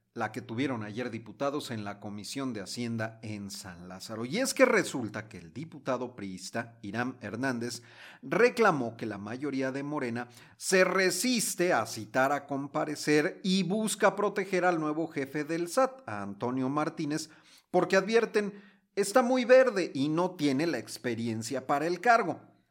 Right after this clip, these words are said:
Y no lo digo yo, lo dicen las redes sociales, así lo aclaró Irán Hernández. La oposición se unió y exigió su presencia este martes, pero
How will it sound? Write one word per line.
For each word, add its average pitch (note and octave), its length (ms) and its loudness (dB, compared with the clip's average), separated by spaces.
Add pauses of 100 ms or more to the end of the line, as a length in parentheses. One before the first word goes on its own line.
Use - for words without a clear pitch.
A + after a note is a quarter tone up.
(120)
Y B2 100 -4
no B2+ 160 0
lo F#3 140 0
digo A#2 220 -4
yo, F#3+ 360 -6
lo G#2+ 140 -8
dicen A2+ 280 -6
las A2+ 180 -4
redes A#2 260 -4
sociales, C#3 540 -6
así G2 220 -10
lo A2 280 -4
aclaró F#2+ 500 -8
Irán G#2 480 -8
Hernández. C3 720 -6 (1900)
La F3 160 10
oposición F3+ 760 2
se - 180 -6
unió D3+ 440 0
y C#3+ 100 0
exigió C3 560 -2 (220)
su G#3 320 -2
presencia E3+ 720 2
este C3+ 280 -6
martes, G#2 460 -12
pero G#3 500 -2